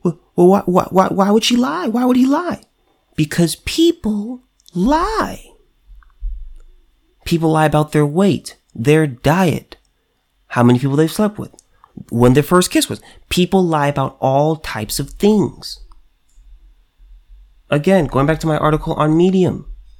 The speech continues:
Taylor Volk, a white bisexual woman, fabricated a story about receiving hateful and bigoted emails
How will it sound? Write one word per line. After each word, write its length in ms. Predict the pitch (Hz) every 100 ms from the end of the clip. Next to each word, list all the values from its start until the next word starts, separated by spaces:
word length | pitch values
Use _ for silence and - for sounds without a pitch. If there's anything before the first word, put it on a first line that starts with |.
| _ _ - - - - -
Taylor 360 | - 160 175 175
Volk, 440 | 156 185 120 - - _ _ -
a 100 | 120
white 360 | 139 175 180
bisexual 400 | 160 156 160 160
woman, 200 | 156 156
fabricated 520 | 151 151 151 160 151
a 80 | 135
story 220 | 131 147
about 200 | 143 139
receiving 360 | 127 - 151 139
hateful 400 | - 147 - 151
and 160 | 123 120
bigoted 340 | 143 147 131
emails 420 | - 139 127 123